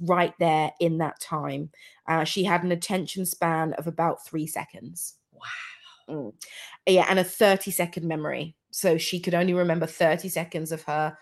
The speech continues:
Speaker 1: life every thirty seconds,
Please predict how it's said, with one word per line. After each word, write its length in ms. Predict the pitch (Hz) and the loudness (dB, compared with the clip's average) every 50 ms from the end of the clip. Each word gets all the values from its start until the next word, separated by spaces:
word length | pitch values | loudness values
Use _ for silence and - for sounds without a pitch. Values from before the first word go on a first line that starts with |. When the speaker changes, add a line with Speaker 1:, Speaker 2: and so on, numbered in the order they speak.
| _ _ _ | _ _ _
Speaker 1:
life 520 | - 147 147 147 185 214 196 - - - _ _ _ _ _ _ _ _ _ _ _ | 0 2 2 2 0 -2 -4 -10 -18 -20 _ _ _ _ _ _ _ _ _ _ _
every 240 | 185 185 147 180 170 | 2 2 4 2 0
thirty 340 | 170 175 151 156 165 - 165 | 0 0 -2 -2 -2 -6 -8
seconds, 520 | - - 170 170 - 147 147 156 151 - | -8 -8 -8 -6 -8 -6 -6 -6 -8 -6